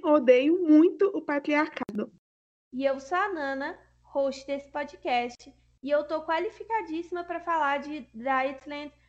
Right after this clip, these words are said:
Speaker 2: porque eu saí da Plum no Vigilantes do Peso pra moça gorda do cabelo colorido surtado. Então, assim, tô preparada.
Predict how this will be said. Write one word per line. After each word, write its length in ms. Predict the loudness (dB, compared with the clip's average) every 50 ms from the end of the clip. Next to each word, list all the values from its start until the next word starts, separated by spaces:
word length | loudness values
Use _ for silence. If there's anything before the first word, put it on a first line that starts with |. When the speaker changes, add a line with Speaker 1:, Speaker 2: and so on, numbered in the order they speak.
| _ _ -12
Speaker 2:
porque 240 | -10 -10 -6 -4 -6
eu 80 | -6 -6
saí 500 | -4 0 0 2 2 0 -2 -6 -10 -14 _ _ _ _ _ _ _ _ _ _ -6
da 200 | -2 0 0 0
Plum 500 | 0 -2 -4 -2 0 0 2 0 0 -2
no 160 | -4 -6 -4
Vigilantes 560 | -2 -2 -2 -2 -2 -4 -2 -4 -4 -6 -10 -10
do 100 | -12 -12
Peso 500 | -8 -2 0 2 2 2 0 -2 -6 -10 -12 _ _ _ _ -4
pra 260 | 0 2 2 4 4
moça 440 | 2 2 0 0 -2 -2 -4 -6 -6
gorda 380 | -2 0 0 0 0 0 -4
do 100 | -6 -6
cabelo 400 | -2 -2 -2 0 0 -2 -4 -4
colorido 520 | -6 -4 -2 -2 -2 -2 -4 -6 -10 -10 -12
surtado. 600 | -12 -14 -14 -10 -6 -4 -2 -2 -2 -4 -8 -12 -16 _ _ _ _ -20
Então, 280 | -14 _ -6 -6 -4
assim, 460 | -4 -6 -8 -10 -12 -10 -10 -12 -14 -18 _ _ _ _ _ _ _ _ _ _ _ _ _ _ _ _ _ -8
tô 100 | -8 -6
preparada. 640 | -6 -8 -8 -6 -4 -2 -2 -2 -4 -8 -10 -16 -20